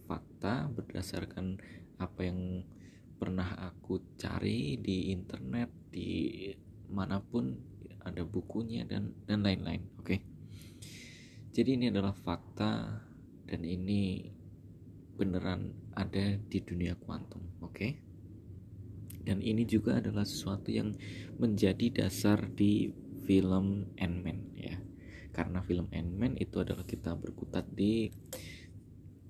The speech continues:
dunia kuantum, ya. Oke, jadi kali ini aku melakukan rekamannya di,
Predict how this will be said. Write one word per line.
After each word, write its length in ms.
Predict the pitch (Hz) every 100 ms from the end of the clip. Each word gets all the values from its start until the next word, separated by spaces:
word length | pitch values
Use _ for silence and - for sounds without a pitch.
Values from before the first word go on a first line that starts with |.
| - - - - - - - - - - - - - - - - -
dunia 240 | 92 90
kuantum, 480 | 82 - 87 90 - 95 - - - - - - - - - -
ya. 160 | - 90 - - - - - - - - - - - - - - - - - - - - - - - - - - 110 - - - - - - - - - - - - - - - - - - - - - -
Oke, 320 | - 104 95 92 - - - - - -
jadi 320 | - 135 135
kali 320 | - 110 113
ini 160 | 120 117
aku 400 | 104 123 120 113 - 101
melakukan 400 | 104 101 107 98
rekamannya 800 | 95 92 85 87 87 87 90 98
di, 200 | 95 92